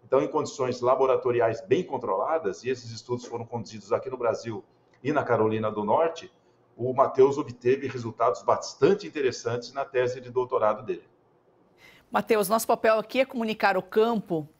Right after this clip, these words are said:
Speaker 2: à cidade e a maioria das pessoas não faz ideia do que é o agro. O agro é um, é um setor muito complexo. É, você fez testes em solos contaminados. Como que vocês sabem qual que é o solo contaminado por arsênio? Provavelmente tem,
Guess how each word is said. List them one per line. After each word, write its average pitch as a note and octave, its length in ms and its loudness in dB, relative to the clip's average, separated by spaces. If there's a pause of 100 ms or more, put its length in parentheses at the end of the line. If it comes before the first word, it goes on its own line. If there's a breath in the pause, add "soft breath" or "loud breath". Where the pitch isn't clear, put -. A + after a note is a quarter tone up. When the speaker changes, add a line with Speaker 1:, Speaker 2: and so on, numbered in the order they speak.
(140)
Speaker 2:
à G3 140 4
cidade F3+ 920 -2 (120)
e F3+ 220 -6 (560)
a F3 60 -6
maioria F3 280 4
das E3+ 100 -4
pessoas F3 300 -4
não F3+ 60 -4
faz F3 240 0
ideia F#3 320 2
do E3+ 80 -2
que F#3 120 -2
é E3 40 4
o D#3+ 40 4
agro. E3 240 2
O E3 40 6
agro F3+ 180 2
é E3+ 40 4
um, E3+ 160 -6 (180)
é F#3+ 200 4
um A#3+ 100 -6
setor F#3 380 -4
muito F#3+ 240 -4
complexo. F#3 680 0 (460 loud breath)
É, G3 360 4
você G#3+ 460 0
fez A3 280 -2
testes G#3+ 480 0
em G3 60 -4
solos F#3+ 480 0
contaminados. G3 840 0
Como G#4 240 -4
que G4 140 -2
vocês D#4 320 -4
sabem G#3 340 0
qual A3 200 0
que A3+ 100 -4
é G#3+ 40 2
o F#3+ 60 -2
solo G#3+ 320 0
contaminado F#3+ 800 -2
por G3 180 0
arsênio? F3+ 520 2
Provavelmente E3+ 480 -4
tem, G3 280 -6